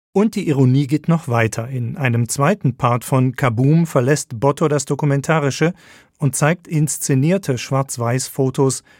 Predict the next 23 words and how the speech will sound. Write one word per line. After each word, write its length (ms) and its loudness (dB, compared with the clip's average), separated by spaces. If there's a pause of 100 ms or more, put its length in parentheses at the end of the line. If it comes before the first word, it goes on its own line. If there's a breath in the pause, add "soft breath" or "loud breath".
(220 soft breath)
die 120 0
wirken 320 2
wie 200 -4
aus 180 -4
einer 220 -2
wissenschaftlichen 720 -6
Publikation. 960 -6
Gerätschaften, 800 0
Material 560 0
und 200 -2
Handgriffe 520 -4
der 140 0
Sprengstoffkunde. 1040 -2 (560 soft breath)
Der 80 -2
Fotograf 500 0
selbst 540 -4
posiert 420 0
hier 180 -2
als 220 -6
Staubtrockner 880 -2
Master 600 -2
of 160 -4
Disaster 760 -4